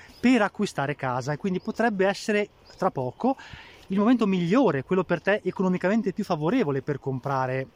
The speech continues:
casa, magari la prima casa dove vuoi andare a vivere. E vorrei provare a spiegartelo in questo video. Perché? Perché molto spesso chi compra la prima casa lo fa sull'onda dell'entusiasmo o del bisogno, anche se vogliamo,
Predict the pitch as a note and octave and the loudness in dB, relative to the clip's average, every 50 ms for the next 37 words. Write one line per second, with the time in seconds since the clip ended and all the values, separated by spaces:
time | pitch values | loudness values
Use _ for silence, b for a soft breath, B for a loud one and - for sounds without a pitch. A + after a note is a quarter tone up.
0 | _ _ _ - - - D3 C3+ C3+ E3 E3+ F3+ D3+ C#3 B2+ C3+ D#3 C#3+ D3+ D3 | _ _ _ -16 -8 -6 -4 -2 -2 0 0 0 -2 -2 -2 -4 -4 -2 -2 -4
1 | B2+ D3+ D3+ D#3+ D3+ - C#3 C3+ D3+ D#3+ C#3+ D#3 D#3 D3 B B B B B B | -4 -2 -4 -4 -4 -2 -2 0 0 0 2 0 -2 -2 B B B B B B
2 | B B B - D3+ D#3 D#3 C3+ C3+ D3 C#3+ C#3 C3+ C3 B2+ B2 B2 A2+ B2 A2 | B B B -4 -2 0 0 2 0 0 0 0 -2 -4 -4 -6 -6 -8 -10 -10
3 | G#2 G#2+ G#2+ G#2+ G#2+ G#2 - _ B B B B B B B B B A3+ A3+ A3+ | -10 -12 -12 -10 -12 -12 -14 _ B B B B B B B B B -2 2 4
4 | G3+ G#3+ G3+ G3 F#3 F3+ F#3+ - - - F#3 D3+ D3+ D3+ D3+ - - D#3 D#3 E3+ | 4 4 4 2 2 2 0 -2 -2 -2 0 2 2 0 0 0 -2 -2 0 0
5 | E3 D3+ C#3 - C#3 - - C#3+ C3 B2 B2+ B2+ A2+ B2+ B2+ - - A3 A3 - | 0 -2 -2 -4 -6 -4 -4 -4 -4 -4 -6 -4 -4 -4 -6 -2 -2 -2 -2 -2
6 | - E3+ F3 A3 A#3 - - D#3+ - D#3+ D3+ E3+ G#3 G3 - E3 - - - F#3 | -2 0 0 0 0 0 -4 -4 -4 -2 0 0 0 0 -2 -6 -6 0 0 0
7 | D3+ - - C3+ - - G3 F#3 E3+ D3 _ _ - - F#3+ F#3+ F#3 F3 - D#3+ | 0 -2 -6 -10 -4 -2 -2 -2 -2 -4 _ _ -6 0 0 2 2 0 0 0
8 | D#3 C#3+ C#3 D3+ D3 C#3+ C#3 - D#3+ D3+ C3+ A#2+ A#2 A2+ A2+ A2 - B B B | 0 0 -2 -2 -2 -4 -2 0 0 0 0 0 -4 -8 -10 -12 -12 B B B
9 | B B B B B - C#3+ B2+ - F3 E3+ - - C#3 D#3+ E3+ D#3+ D3 C3 C#3 | B B B B B -6 -6 0 0 0 0 0 -4 -2 -2 0 0 0 0 -2
10 | C#3 C3 - C#3+ C3 A2+ B2+ B2+ D3+ E3+ D#3+ C3 C#3+ C3+ C3 B2+ A#2+ C3 B2+ A#2 | -4 -4 -4 -6 -6 -4 -2 0 0 0 0 0 -2 -4 -4 -4 -4 -4 -6 -4
11 | B2 C3+ A#2 C#3+ C3 A#2 A2+ A#2+ C#3 F3 D#3+ B2+ A2+ A2 A#2 - E3 - C#3+ D3+ | -6 -6 -4 -4 -4 -4 -4 -4 -4 -4 -4 -4 -6 -8 -8 -8 -6 -6 -4 -4
12 | F#3+ F#3+ D#3 B2+ A2+ A2+ C3+ F#3+ B3 | -4 -2 -2 -4 -4 -2 -2 -2 -2